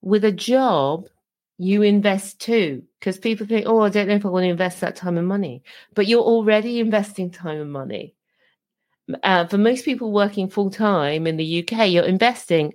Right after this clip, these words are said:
at least forty hours a week, and for some, much, much more. forty weeks of the year and forty plus years of your life.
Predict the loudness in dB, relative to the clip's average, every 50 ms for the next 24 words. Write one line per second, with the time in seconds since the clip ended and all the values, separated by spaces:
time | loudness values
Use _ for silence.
0 | -2 0 0 0 2 0 -2 -2 -4 -10 -16 _ -20 _ _ _ -20 -20 _ _
1 | _ _ _ _ _ -2 2 4 4 4 2 0 -2 -2 0 2 2 4 4 4
2 | 2 0 0 -2 -2 0 0 -2 -4 -4 -4 -6 -8 -14 -20 -20 _ _ _ _
3 | _ _ _ _ _ _ _ _ 0 2 2 2 2 0 -4 -6 0 2 2 2
4 | 2 2 -2 -4 -6 -6 -4 -2 2 2 0 0 -2 -6 -6 -6 -6 -6 -6 -8
5 | -4 -2 0 2 2 0 0 -4 -6 _ _ _ _ _ _ _ -4 2 2 2
6 | 2 2 0 0 0 2 2 2 2 0 -2 -4 -4 -2 -2 -2 -2 0 0 2
7 | 2 2 0 0 -2 -4 -6 -8 -8 -6 -2 -2 -2 -2 -2 -6 -12 -10 -6 -2
8 | 0 0 0 0 -4 -8 -8 -4 0 0 0 0 0 -4 -8 -8 -6 -6 -4 -4
9 | -4 -6 -8 -10 -12 -14 -16 _ _